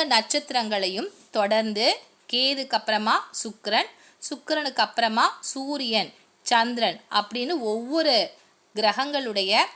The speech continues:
மூன்று நட்சத்திரங்களை இந்த அடிப்படையில தான் இந்த அட்டவணையில நான் எழுதி வச்சிருக்கேன்.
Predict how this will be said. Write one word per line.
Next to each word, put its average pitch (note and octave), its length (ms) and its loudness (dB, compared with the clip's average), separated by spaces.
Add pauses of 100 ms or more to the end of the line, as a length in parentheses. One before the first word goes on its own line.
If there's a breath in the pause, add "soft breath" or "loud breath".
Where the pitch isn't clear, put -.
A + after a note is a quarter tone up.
(160)
மூன்று D4+ 400 -4
நட்சத்திரங்களை G#3+ 800 0 (160)
இந்த D4 400 -6
அடிப்படையில A#3 520 2
தான் G#3+ 220 4 (400 loud breath)
இந்த C4+ 260 -4
அட்டவணையில A#3 520 2
நான் B3 260 0
எழுதி G3+ 180 -2
வச்சிருக்கேன். G3 460 -4